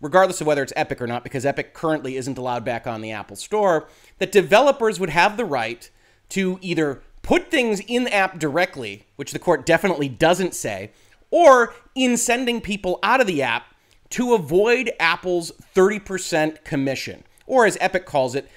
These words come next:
the app tax. Depending on how you feel about that, you might have more derogatory language to describe that thirty percent.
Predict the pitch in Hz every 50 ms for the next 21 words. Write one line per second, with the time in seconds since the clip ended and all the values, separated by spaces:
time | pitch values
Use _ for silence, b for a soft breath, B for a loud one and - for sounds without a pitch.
0 | b b b b 160 180 - 185 156 160 - - - - - 139 - 101 - -
1 | - - - - - _ _ - 233 208 202 202 180 175 170 147 135 - 170 170
2 | 151 135 135 127 117 - 143 156 - - 151 135 127 120 143 131 127 135 151 156
3 | 165 160 170 180 214 214 202 190 - - - 143 135 131 127 131 127 123 117 123
4 | 120 - - 143 151 151 - - 156 143 127 123 117 120 123 117 - - 127 117
5 | 120 - 127 - 156 202 277